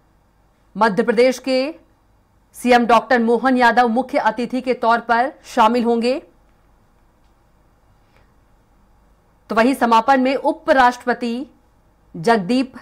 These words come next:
धनखड़ शामिल होंगे। और आयोजन स्थल को दुल्हन की तरह सजाया गया है। बता दें कि राज्य उत्सव का आयोजन आज से छह नवंबर तक चलेगा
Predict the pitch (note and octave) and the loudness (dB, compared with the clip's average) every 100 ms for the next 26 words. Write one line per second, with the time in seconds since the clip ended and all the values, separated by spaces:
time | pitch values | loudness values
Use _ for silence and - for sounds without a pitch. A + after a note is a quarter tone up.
0 | _ E3+ A3+ A3+ A3+ G3 - _ - A3 | _ -6 -2 0 0 -4 -4 _ 0 2
1 | A3+ A3 F#3+ E3 - _ _ _ _ _ | 2 0 -2 -4 -8 _ _ _ _ _
2 | _ _ _ _ _ _ _ _ _ _ | _ _ _ _ _ _ _ _ _ _
3 | _ _ _ _ _ _ _ _ _ _ | _ _ _ _ _ _ _ _ _ _
4 | _ _ _ _ _ _ _ _ _ _ | _ _ _ _ _ _ _ _ _ _
5 | A3 G#3 G#3 G#3 D4 C#4+ - C#4 C4+ C4+ | 0 4 4 4 0 0 -2 0 0 -2
6 | C#4+ F4 - D#3+ A#3+ A#3+ D#4 C#4 A#3 A3 | -2 -4 -8 -6 -4 -2 -2 -2 -2 0
7 | G#3+ G3 F#3+ F#3 F3+ F#3+ F#3 - A3+ B3+ | -2 0 0 0 -2 -4 -2 0 0 0
8 | B3+ F#3+ G#3+ A3 - A3 - C#4 - A3 | -2 0 -2 -2 -8 -10 -4 -4 0 0
9 | F#3 F3+ F3+ - G#3 G#3+ G#3+ B3 C4+ - | 0 -2 -6 -2 0 -2 -4 -4 -4 -6
10 | _ _ - - A#3 A3 G#3+ G#3+ A#3+ B3 | _ _ -6 0 0 2 0 0 0 -2
11 | - A#3 A#3 A#3+ D4 | 0 0 2 2 2